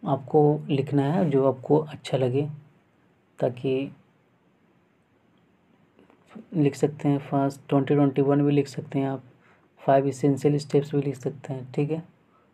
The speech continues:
इसका मैं थोड़ा बड़ा कर देता हूँ यहाँ से, हम्म, और बड़ा कर देता हूँ, sorry छोटा हो गया।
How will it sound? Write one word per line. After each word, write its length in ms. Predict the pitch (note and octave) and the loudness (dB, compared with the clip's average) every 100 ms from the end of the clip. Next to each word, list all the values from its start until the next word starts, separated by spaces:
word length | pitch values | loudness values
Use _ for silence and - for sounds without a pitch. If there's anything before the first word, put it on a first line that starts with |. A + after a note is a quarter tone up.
| _ _ _ _ | _ _ _ _
इसका 280 | D3+ D3 D#3 | -8 -4 0
मैं 120 | C#3+ C#3+ | 0 -2
थोड़ा 140 | - A#3 - _ _ - | -6 -8 -14 _ _ -14
बड़ा 220 | E3+ E3 E3+ | -8 -6 -4
कर 180 | E3+ | -4
देता 280 | D3+ D#3 F3 | -4 -8 -6
हूँ 100 | F#3 | -4
यहाँ 160 | F3 F3 | -4 -6
से, 180 | - G3 G3+ _ _ _ _ _ _ _ _ _ _ _ _ _ _ _ _ _ _ _ _ _ _ _ _ _ - | -8 -8 -8 _ _ _ _ _ _ _ _ _ _ _ _ _ _ _ _ _ _ _ _ _ _ _ _ _ -6
हम्म, 500 | G3 F3+ F#3 F#3 F#3 | -4 -2 -2 -2 -2
और 120 | E3+ | -4
बड़ा 180 | E3 D#3+ | -6 -8
कर 140 | D#3 | -8
देता 340 | E3+ F3 - F3 | -8 -8 -10 -10
हूँ, 100 | F3 | -10
sorry 360 | - F#3 F3 F#3 | -10 -10 -8 -8
छोटा 300 | F3+ E3 E3 | -8 -6 -6
हो 80 | |
गया। 240 | D3+ E3+ | -4 -6